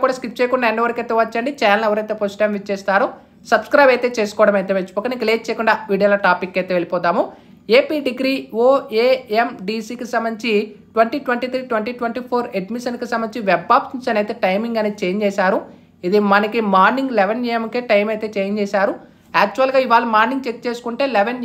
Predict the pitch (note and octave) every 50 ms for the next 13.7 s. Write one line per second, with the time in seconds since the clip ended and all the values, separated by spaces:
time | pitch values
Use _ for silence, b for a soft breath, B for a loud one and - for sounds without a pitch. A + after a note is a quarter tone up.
0 | A3+ G#3+ A#3 A#3+ A3 A#3 A3 A3 A3+ A3+ A3+ C4+ A3+ G#3+ F#3+ F#3 F#3 A3 A3 A3
1 | A3 - A#3+ A#3 - G#3 G3 G3+ G#3 G#3 A3 G#3+ - G3 F#3+ G3 - G#3+ G#3 G3+
2 | F#3+ F#3 F#3 - F3+ F3+ G3 D4 - B B B B B B - G#3+ G#3+ A#3 -
3 | B3+ C4 C#4 C4 C4 C4+ B3 A#3 A#3+ C4 - - G3+ G#3 G#3 G#3 A3 G#3 B3 A#3+
4 | - - A3+ G#3+ A#3 A#3+ - - A3 A3 A3 G#3+ A3 A#3 A#3 A#3+ A#3+ A#3+ - -
5 | - - - - G3 G#3 A3+ - B3 B3+ - - B3+ - - G#3+ G3+ G3+ A3+ A#3+
6 | A#3 A#3+ A3+ A3 G#3+ A3 G#3 F#3+ G3 G3+ G#3 G3 G3 D4+ E4+ - B B B B
7 | B B - A3 A3+ A#3 B3 C4 C4 C4+ C4 C4 B3+ B3 B3 A#3 A3 A3+ A3+ -
8 | - F#3 G3 G#3 A3 A#3+ B3 B3 C4 C#4+ D4 C4+ A#3+ A#3 A#3+ A#3+ - A#3+ A3+ A#3
9 | A#3+ B3 D4 - B3 A3 A3 A#3 B3+ B3 C4 C4 C4 - D#4 D#4+ - - A#3+ G#3+
10 | A3+ C4+ C#4+ C4+ B3+ C4 D4+ D4 - A3+ G#3+ A3 G#3+ - - A#3 A3+ G#3 G3+ G3
11 | G3+ G3+ G3 A3 D#4+ F4+ B B B B B B B G3 G#3+ B3 A#3+ A#3+ A#3 C4
12 | C#4 C4+ - C#4+ C4+ C#4 D4+ B3+ A#3 G#3+ G3+ G#3 C4 C4 C4+ C4 C4+ C4+ B3 B3+
13 | B3 B3 A#3+ A#3+ B3+ A3+ - G#3 G#3 A3+ A#3+ A3 B3+ C4+